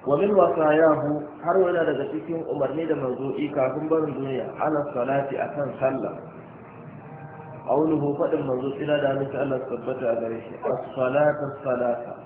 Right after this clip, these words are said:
Ina umarta ku da ku kula da sallah, ku kula da sallah, ku kiyaye sallah, ku kiyaye sallah. "Wa ma malakat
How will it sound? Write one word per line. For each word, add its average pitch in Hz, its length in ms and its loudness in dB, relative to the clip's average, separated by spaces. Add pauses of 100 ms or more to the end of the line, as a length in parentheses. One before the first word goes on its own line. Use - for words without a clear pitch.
(880)
Ina 151 340 4
umarta 143 420 0 (160)
ku 139 140 -8
da 131 140 -2
ku - 120 -8 (120)
kula 156 300 4
da 127 200 2
sallah, 135 400 -2
ku 120 160 -10
kula 143 180 0
da - 240 -2
sallah, - 240 -12 (180)
ku 123 120 -6
kiyaye 151 540 4
sallah, 143 400 -2
ku 123 80 -8
kiyaye 151 480 2
sallah. 113 320 -6 (640)
"Wa 123 160 0
ma 123 180 0
malakat 139 480 0